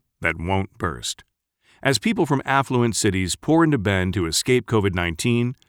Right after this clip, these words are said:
home sales and rent prices skyrocket, leaving locals priced out of the market. By Lowell Bronze. "It's quite extraordinary.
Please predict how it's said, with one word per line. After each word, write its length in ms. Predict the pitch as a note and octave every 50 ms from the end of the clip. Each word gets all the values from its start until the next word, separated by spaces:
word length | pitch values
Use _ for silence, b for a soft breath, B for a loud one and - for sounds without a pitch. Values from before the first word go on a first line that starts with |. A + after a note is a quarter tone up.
| _ _ _ _ _ _
home 240 | - D3 F3+ F#3+ E3+
sales 400 | - - D#3+ D3+ D3 D3 D3 -
and 260 | - A2+ A2+ G#2+ F#2+
rent 240 | A2 B2+ C3+ - -
prices 460 | - - A#2 A2+ G#2+ - - A2+ G2
skyrocket, 640 | - - A2+ F#2+ F2 E2 D#2 D2+ C#2+ - - A#1+ - _ _ _ _ _ -
leaving 240 | A2+ G#2+ F2+ F2+ E2+
locals 560 | E2 G2 C3+ C#3+ - F2+ D#2+ C#2+ - - - _ _ _ _ -
priced 280 | A2 G2+ F#2+ - -
out 140 | A2 F2+ F2
of 60 | D#2+
the 80 | D#2+ D#2+
market. 400 | E2+ F#2+ G#2+ G2+ - - - - _ _ _ _ _ _ _ _ _ _ _
By 100 | - F#2
Lowell 300 | F#2 F2 D#2+ D2+ C#2+ C#2+
Bronze. 600 | D2 G2 G2 F#2+ F2+ E2 D2+ C#2 C2 B1 - - - _ _ _ _ _ _ _ _ _ _ _ _ _ _ _ _ _ -
"It's 160 | - C#3 A#2
quite 220 | - F#3 F#3+ F3
extraordinary. 640 | D#3+ - - G#3 G3+ G3 F3 D3+ C3 B2 C3 D3+ F3